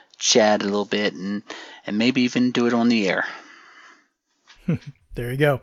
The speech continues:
Speaker 1: Yeah.
Speaker 2: And your call sign, Bill, just for him?
Speaker 1: Is Whiskey Bravo
Speaker 2: In case he listens.
Speaker 1: four,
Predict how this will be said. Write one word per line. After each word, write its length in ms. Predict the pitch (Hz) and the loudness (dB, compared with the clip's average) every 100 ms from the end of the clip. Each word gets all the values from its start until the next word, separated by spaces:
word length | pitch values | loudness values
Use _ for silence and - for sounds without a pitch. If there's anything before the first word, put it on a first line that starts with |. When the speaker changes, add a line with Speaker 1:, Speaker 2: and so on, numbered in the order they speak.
| - | -6
Speaker 1:
Yeah. 140 | 220 120 | 0 4
Speaker 2:
And 100 | 147 | 6
your 140 | 151 | 6
call 220 | 165 180 165 | 6 4 4
sign, 260 | 180 170 | 2 2
Bill, 200 | 165 180 | 2 0
just 340 | 180 151 143 - | -2 -4 -4 -6
for 180 | - 139 | -8 -4
him? 260 | 123 160 190 _ | -2 -4 -6 _
Speaker 1:
Is 340 | 123 117 107 - | 4 4 4 2
Whiskey 380 | 135 - 143 | 4 4 2
Bravo 260 | 120 117 117 | 2 4 4
Speaker 2:
In 60 | 117 | 4
case 60 | |
he 60 | 110 131 | 2 0
listens. 100 | 147 127 | 0 2
Speaker 1:
four, 340 | 123 123 131 | 2 4 2